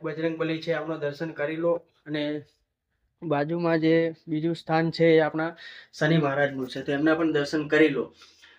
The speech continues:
અને દર શનિવારના દિવસે તમારે આવવું જ જોઈએ, કારણ કે શનિદેવના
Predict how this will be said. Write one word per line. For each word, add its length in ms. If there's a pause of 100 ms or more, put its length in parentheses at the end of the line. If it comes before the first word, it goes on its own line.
અને 460 (460)
દર 220
શનિવારના 480
દિવસે 300
તમારે 260
આવવું 300
જ 20
જોઈએ, 220
કારણ 420
કે 300 (440)
શનિદેવના 760